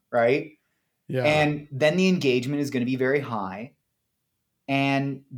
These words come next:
Speaker 1: they're gonna have lost their, their technical moat. So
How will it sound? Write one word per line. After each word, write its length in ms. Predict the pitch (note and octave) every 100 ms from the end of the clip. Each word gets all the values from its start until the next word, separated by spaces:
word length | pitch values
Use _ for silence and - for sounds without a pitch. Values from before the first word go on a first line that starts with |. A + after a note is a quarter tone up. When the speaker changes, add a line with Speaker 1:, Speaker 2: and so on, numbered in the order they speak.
| -
Speaker 1:
they're 480 | C#3 C#3 D3 D3 - -
gonna 200 | C#3+ C#3+
have 220 | D#3 B2+
lost 640 | A#2+ G#2+ G#2 A#2 - - _ -
their, 320 | C#3 C#3 C#3 _ B2+
their 400 | C3+ C#3 C#3 C#3 _ _
technical 400 | D3 D3+ D#3+ F#3
moat. 340 | B3 C4+ - _ _ _ _ _ _ _ _ _ _ _
So 460 | - F#3+ F3 D#3+